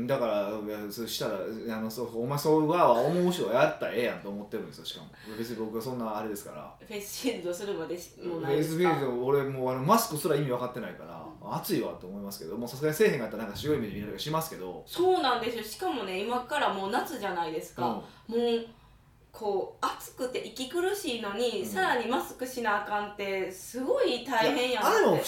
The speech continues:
Speaker 1: 議な話でね。
Speaker 2: また安全、安全になってます。
Speaker 1: え、
Speaker 2: 安心
Speaker 1: 安心ね。
Speaker 2: 安心になってます。
Speaker 1: いや、あれも不思議な話で、と、例えば、満員電車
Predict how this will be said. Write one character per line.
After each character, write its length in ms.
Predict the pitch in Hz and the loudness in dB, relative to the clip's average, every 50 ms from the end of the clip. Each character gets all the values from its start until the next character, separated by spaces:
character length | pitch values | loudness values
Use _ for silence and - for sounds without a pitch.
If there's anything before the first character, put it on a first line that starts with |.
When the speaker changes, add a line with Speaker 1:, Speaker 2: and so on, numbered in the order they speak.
| - | 0
Speaker 1:
議 140 | 190 214 262 | 0 2 2
な 120 | 240 170 147 | 2 2 2
話 300 | 156 139 117 - - - - | 2 0 -2 -2 -4 -8 -10
で 60 | - | -8
ね。 300 | 90 127 202 - - - 185 - - | -4 -4 -4 -4 -6 -10 -14 -10 -8
Speaker 2:
ま 100 | 190 185 - | -6 -6 -6
た 240 | - - 262 - | -2 -2 0 2
安 200 | - 233 240 240 | 4 2 2 2
全、 160 | - 226 226 226 | 0 0 2 4
安 160 | 233 233 240 | 4 4 4
全 140 | 233 233 233 | 4 4 4
に 60 | 208 | 4
な 80 | 180 | 2
っ 40 | - | -2
て 60 | - | -4
ま 100 | 180 - | -6 -8
す。 240 | - 151 - 185 - - | -8 -10 -8 -8 -4 0
Speaker 1:
え、 20 | 202 | 2
Speaker 2:
安 160 | 208 220 247 | 2 4 4
心 120 | - 180 | 4 6
Speaker 1:
安 160 | 185 190 180 151 | 6 6 6 6
心 100 | 165 160 | 4 4
ね。 60 | 151 | 4
Speaker 2:
安 20 | |
心 0 | |
に 80 | 156 175 | 6 8
な 80 | 190 | 8
っ 40 | 180 170 | 10 10
て 20 | |
ま 80 | 151 135 | 8 8
す。 40 | |
Speaker 1:
い 20 | - | 4
や、 140 | - - - | 0 2 6
あ 100 | 233 311 | 8 8
れ 80 | 392 392 | 10 10
も 60 | 247 | 8
不 20 | |
思 140 | 190 - - - 180 185 | 6 6 4 0 -2 0
議 80 | 226 262 | 2 2
な 80 | 208 | 2
話 180 | 170 143 127 123 | 4 4 2 2
で、 160 | 143 135 - - - - - - | 2 2 0 -2 -8 -12 -4 -2
と、 240 | 180 180 180 180 156 | -2 -2 0 0 2
例 180 | 180 214 277 | 6 8 10
え 40 | 269 | 10
ば、 240 | 208 151 - - - - - - | 10 8 6 2 -4 -12 -10 -2
満 420 | 143 147 170 233 285 330 349 359 359 | 4 8 10 10 10 10 8 6 4
員 140 | 359 349 | 2 2
電 200 | 349 359 370 392 | 2 4 4 4
車 120 | 392 - | 4 4